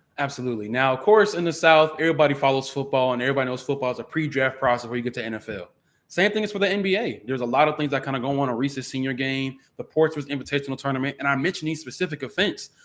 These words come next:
because that is where Joe Bryant Junior, the Norfolk State guard, former meac Player of the Year, two-time meac Player of the Year, he had participated in these events, and he did very well. Now, he along-, alongside Pine Bluff's Sean Doss have been invited to the G League Elite Camp,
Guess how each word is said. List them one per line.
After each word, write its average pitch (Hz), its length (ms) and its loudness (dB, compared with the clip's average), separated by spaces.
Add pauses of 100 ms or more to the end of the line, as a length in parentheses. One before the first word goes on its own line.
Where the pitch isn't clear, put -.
(120)
because 143 240 -6
that 127 160 2
is 156 80 -2
where 139 120 -2
Joe 147 280 0
Bryant 151 420 0
Junior, 120 400 -2 (220)
the 127 80 -4
Norfolk 143 420 0
State 143 260 -6
guard, 127 400 2 (240)
former 139 240 0
meac 139 400 2
Player 143 220 4
of 139 40 2
the 135 80 0
Year, 127 240 -2
two-time 139 460 -6
meac 117 240 -4
Player 120 160 -4
of 117 60 -6
the 113 40 -8
Year, 113 260 -6 (200)
he 196 100 -2
had 208 160 4
participated 156 600 -2
in 135 120 0
these 131 140 2
events, 123 400 -6 (100)
and 104 100 -16
he 120 100 -10
did 117 180 -8
very 107 280 -10
well. 110 360 -2 (420)
Now, 120 140 2
he 185 240 -2
along-, 156 320 2 (340)
alongside 139 440 0 (200)
Pine 143 280 2
Bluff's 135 320 -2 (120)
Sean 131 400 -4
Doss 143 340 4
have 127 120 -2
been 127 100 -2
invited 120 260 0
to - 60 -18
the 113 80 -6
G 123 180 -6
League 120 180 -4
Elite 135 260 -4
Camp, 120 280 -4